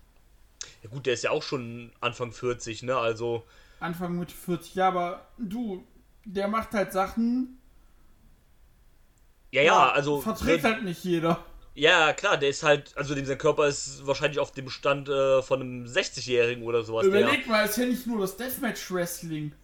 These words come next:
Speaker 2: sind ja noch Drogenmissbrauch.
Speaker 1: Ja, ja, klar.
Speaker 2: Amerikanisches Essen. <laughs>
Speaker 1: Ja, kommt auch alles hinzu, klar.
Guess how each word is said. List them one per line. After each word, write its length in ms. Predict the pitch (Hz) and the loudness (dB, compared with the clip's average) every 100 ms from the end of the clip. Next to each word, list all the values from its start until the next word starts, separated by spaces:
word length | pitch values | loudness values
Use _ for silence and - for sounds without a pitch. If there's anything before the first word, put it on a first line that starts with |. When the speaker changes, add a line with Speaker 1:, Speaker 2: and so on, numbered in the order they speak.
| _ | _
Speaker 2:
sind 280 | - 185 214 | 2 4 4
ja 80 | 190 | 2
noch 260 | 160 156 | 0 -4
Drogenmissbrauch. 1500 | 151 160 190 240 220 202 202 - - 165 175 170 175 165 165 - - - - - - - - - | -4 -2 0 2 2 2 2 -4 -8 -2 2 2 0 -2 -8 -14 -20 -20 -20 -20 -20 -20 -20 -8
Speaker 1:
Ja, 80 | 113 | -2
ja, 160 | 135 | -2
klar. 400 | 110 156 160 110 - - - - - - - - - - - - - _ | 0 2 2 -2 -10 -20 -20 -20 -20 -20 -20 -20 -20 -20 -20 -20 -20 _
Speaker 2:
Amerikanisches 880 | 240 175 180 180 190 185 180 - 175 | -8 -6 -4 -6 -4 -4 -4 -10 -14
Essen. 600 | 180 190 190 196 208 247 - | -8 -8 -8 -8 -8 -8 -6
<laughs> 160 | - - - 254 - 392 - 403 - - - 156 190 156 | -6 -6 -12 -10 -8 -8 -6 -8 -8 -10 -2 2 4 4
Speaker 1:
Ja, 320 | 110 123 165 - - - | 2 4 2 0 -4 -6
kommt 160 | 123 117 | -4 -2
auch 80 | |
alles 380 | 170 170 127 117 | 0 4 4 2
hinzu, 260 | 113 107 104 | -4 -14 -8
klar. 360 | 156 180 - | 0 0 -2